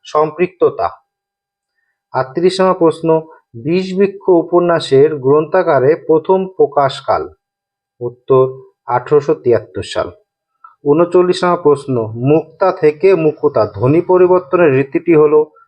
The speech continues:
স্বরভক্তি। চল্লিশ নম্বর প্রশ্ন,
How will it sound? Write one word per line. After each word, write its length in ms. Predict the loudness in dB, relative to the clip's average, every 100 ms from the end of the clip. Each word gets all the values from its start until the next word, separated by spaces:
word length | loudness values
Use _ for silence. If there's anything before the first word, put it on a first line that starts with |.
| _
স্বরভক্তি। 840 | -4 0 0 0 -2 -4 -16 -16 -16 _ _ _ _ _ _ _ _ _
চল্লিশ 420 | 0 2 2 0
নম্বর 200 | -2 -2
প্রশ্ন, 560 | 0 0 0 0 -2 -2